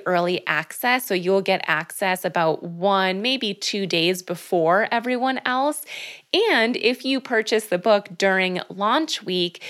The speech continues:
you will actually receive a complimentary P D F document of all of the exercises in the book. There's tons of exercises. I'm a very visual person, so I love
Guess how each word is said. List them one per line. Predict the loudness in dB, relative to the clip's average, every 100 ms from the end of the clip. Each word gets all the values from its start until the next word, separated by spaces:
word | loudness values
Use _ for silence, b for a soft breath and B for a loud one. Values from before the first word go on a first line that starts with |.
| B B
you | 0 2 2
will | 4 4 4
actually | 2 0 -4 -2
receive | 0 0 -2 -4 -2 0
a | 0 0
complimentary | 0 -2 0 -2 -2 -2 -2 -2 -2
P | -8 -6 -4
D | -2 0
F | 0 -2
document | -2 -2 -2 -6 -4 0
of | 2 0 -2 0
all | 4 4 4
of | 0
the | 0
exercises | 0 0 -4 -2 -2 -4
in | -6 -4
the | -2
book. | 0 0 0 B B B
There's | -6 -4
tons | -2 -2 0
of | -2
exercises. | -2 -4 -4 -2 -2 0 0 0 0
I'm | -2
a | 0
very | 2 2
visual | 2 0 2 2 2
person, | 2 0 0 -4 -2
so | 0
I | 2 2
love | 2 4 4 2